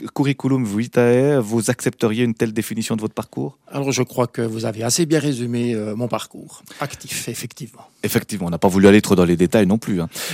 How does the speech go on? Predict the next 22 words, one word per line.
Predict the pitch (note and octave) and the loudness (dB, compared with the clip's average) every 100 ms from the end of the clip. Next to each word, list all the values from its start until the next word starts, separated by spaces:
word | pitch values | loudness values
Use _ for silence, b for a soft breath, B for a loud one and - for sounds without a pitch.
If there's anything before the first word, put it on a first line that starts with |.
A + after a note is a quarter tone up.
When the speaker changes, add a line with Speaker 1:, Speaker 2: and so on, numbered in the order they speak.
| B | B
Speaker 1:
Euh, | A#2 | 6
il | |
y | C#3 | 8
a | |
un | D#3+ | 8
élément | F3+ F#3 | 8 6
quand | G#3 D#3 | 6 2
même | E3 | 2
qui | B2 | 0
revient | A#2 | 0
souvent, | - C3+ | 0 -2
vous | G3+ B2 | 0 -2
aimez | E3 | -2
diriger, | D#3 D3 C3+ F#2+ | -4 -4 -4 -2
hein, | G#2 | -2
la | B2 | -4
classe, | - B2 C3+ D#3+ - - | 0 2 4 4 2 2
euh, | G#2+ G#2 | 2 4
la | G#2+ | 2
fanfare, | - A#2 - C3+ D#3 - | 0 -2 2 2 2 0
<laughs> | |
l'assurance, | B2+ - B2 G#2+ C#3+ F#3 | 0 0 -2 2 4 4